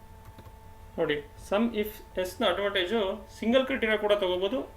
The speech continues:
ನಾನು ಮಲ್ಟಿಪಲ್ ಕ್ರೈಟೀರಿಯಾ ಕೂಡ ತಗೋಬೋದು. ನನ್ನ ಸಜೆಷನ್ ಏನಂದ್ರೆ,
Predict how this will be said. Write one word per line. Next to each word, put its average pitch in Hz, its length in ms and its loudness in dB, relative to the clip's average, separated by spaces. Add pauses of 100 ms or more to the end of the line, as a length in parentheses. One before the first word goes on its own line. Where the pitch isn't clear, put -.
(140)
ನಾನು 196 200 2
ಮಲ್ಟಿಪಲ್ 190 420 2
ಕ್ರೈಟೀರಿಯಾ 170 300 0
ಕೂಡ 160 120 -2
ತಗೋಬೋದು. 139 400 -2 (960)
ನನ್ನ 226 240 4
ಸಜೆಷನ್ 220 400 4
ಏನಂದ್ರೆ, 208 280 6